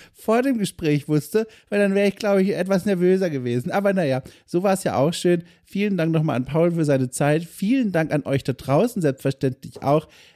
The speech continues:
ähm, für euer Zuhören, für eure Zeit.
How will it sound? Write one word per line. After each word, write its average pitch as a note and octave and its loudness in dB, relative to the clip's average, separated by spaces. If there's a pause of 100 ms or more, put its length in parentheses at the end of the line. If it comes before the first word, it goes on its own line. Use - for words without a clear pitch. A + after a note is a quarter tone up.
(120)
ähm, B2 2
für A2+ 0
euer D#3+ 0
Zuhören, D3+ 0
für - -8
eure A3 0
Zeit. A2+ -4